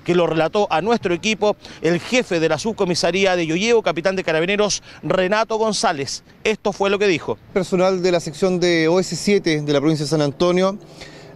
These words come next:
Speaker 2: a raíz de un trabajo de búsqueda de información, logró determinar que en el pasaje Santa Rosa del Mar, eh,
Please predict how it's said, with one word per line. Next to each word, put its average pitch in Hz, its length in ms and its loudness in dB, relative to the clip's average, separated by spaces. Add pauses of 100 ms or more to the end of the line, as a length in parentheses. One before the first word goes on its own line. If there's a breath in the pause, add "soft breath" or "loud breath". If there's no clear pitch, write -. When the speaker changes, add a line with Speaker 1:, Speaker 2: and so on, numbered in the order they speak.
Speaker 2:
a 151 80 2
raíz 165 260 2
de 170 80 2
un 190 140 4
trabajo 180 600 2
de 160 160 2
búsqueda 175 320 0
de 185 60 2
información, 180 760 0 (260)
logró 151 220 2
determinar 180 640 2
que 175 400 0
en 147 340 2
el 143 120 -2
pasaje 156 480 -2
Santa 180 360 0
Rosa 185 320 0
del 170 160 4
Mar, 175 260 0 (720 loud breath)
eh, 127 680 2